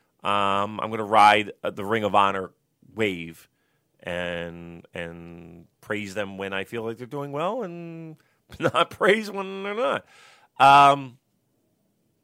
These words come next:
it's just not something that's, that's connecting with me right now, Ring of Honor right now. Uh, and Lucha Libre has never connected with me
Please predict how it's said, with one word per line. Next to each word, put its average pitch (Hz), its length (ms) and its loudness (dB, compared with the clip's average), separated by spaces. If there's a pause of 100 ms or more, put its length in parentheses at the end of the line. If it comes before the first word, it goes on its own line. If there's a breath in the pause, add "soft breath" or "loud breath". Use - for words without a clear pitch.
(160)
it's 131 260 -6
just 147 160 -6
not 139 300 4
something 123 480 -6
that's, 110 200 -4
that's - 240 -8
connecting 98 380 -6
with 87 120 -10
me 85 140 -12
right 82 180 -12
now, 82 140 -12
Ring 87 160 -8
of 82 80 -12
Honor 80 360 -12
right - 200 -14
now. - 120 -20 (560)
Uh, 107 440 6
and 139 300 0
Lucha 139 300 -6
Libre 147 480 -4
has 127 220 0
never 120 180 4
connected 92 360 -8
with - 160 -18
me - 80 -20